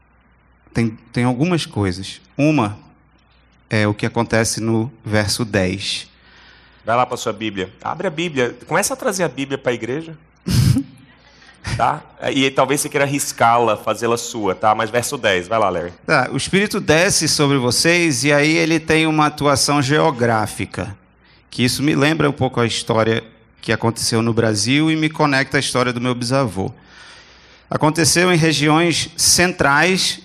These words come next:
Speaker 1: ao movimento de Jesus, e onde Jesus, assim, desconstruía a religiosidade, construía a vida do reinado dele.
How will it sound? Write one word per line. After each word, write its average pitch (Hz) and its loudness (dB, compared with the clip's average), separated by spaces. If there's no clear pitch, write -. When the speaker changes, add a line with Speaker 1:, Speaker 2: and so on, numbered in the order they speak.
Speaker 1:
ao 139 2
movimento 135 2
de 107 -8
Jesus, 107 -2
e 123 2
onde 143 2
Jesus, 127 0
assim, 113 -2
desconstruía 151 0
a - 0
religiosidade, 135 0
construía 143 0
a 131 0
vida 123 -2
do 117 -2
reinado 110 0
dele. 135 -2